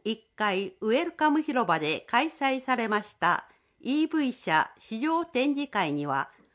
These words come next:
多くの皆さんが参加され、イーブイを見て触れて体感されました。また、環境ブースやエスディージーズブ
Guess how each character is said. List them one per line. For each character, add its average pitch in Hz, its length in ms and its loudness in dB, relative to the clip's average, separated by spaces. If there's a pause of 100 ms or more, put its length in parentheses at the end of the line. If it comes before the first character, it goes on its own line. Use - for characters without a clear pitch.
(220)
多 320 240 0
く 214 160 -2
の 165 260 0 (100)
皆 247 260 0
さ 170 200 0
ん 156 140 -4
が 143 180 -2
参 220 260 0
加 196 160 -4
さ 180 160 -2
れ、 151 320 -6 (460)
イ 320 220 2
ー - 20 0
ブ 330 160 0
イ 240 180 2
を 165 100 2
見 170 140 -2
て - 400 -6
触 - 140 -6
れ 220 160 0
て - 440 -6 (440)
体 277 240 0
感 294 280 -2
さ 269 160 2
れ 240 120 0
ま 190 160 0
し - 160 -20
た。 - 240 -2 (1300)
ま 233 200 2
た、 233 460 4 (680)
環 339 280 4
境 311 400 0
ブ 262 100 -2
ー 277 140 2
ス - 220 -6
や 147 320 2 (420)
エ 269 140 2
ス 330 260 -2
デ 302 60 2
ィ 320 260 2
ー - 20 -12
ジ 277 80 -2
ー 311 220 2
ズ 294 320 0
ブ 208 140 0